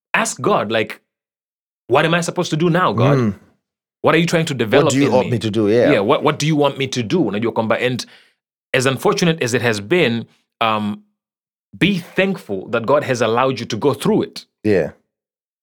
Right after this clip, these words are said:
Speaker 1: I'm not saying you should be thankful for the tragedies and the atrocities that are happening,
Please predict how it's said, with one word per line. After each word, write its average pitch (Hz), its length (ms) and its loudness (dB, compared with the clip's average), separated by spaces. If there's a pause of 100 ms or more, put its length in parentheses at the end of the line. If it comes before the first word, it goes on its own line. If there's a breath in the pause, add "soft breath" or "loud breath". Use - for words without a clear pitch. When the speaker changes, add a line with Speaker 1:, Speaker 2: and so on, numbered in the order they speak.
(260)
Speaker 1:
I'm 127 60 0
not 165 100 4
saying 175 160 0
you 143 60 -2
should 123 120 -6
be 117 80 0
thankful 170 380 0
for 123 140 -4
the 101 80 0
tragedies 135 600 -2
and 104 140 -2
the 95 80 0
atrocities 131 460 -2
that 104 120 0
are 95 80 0
happening, 113 400 -2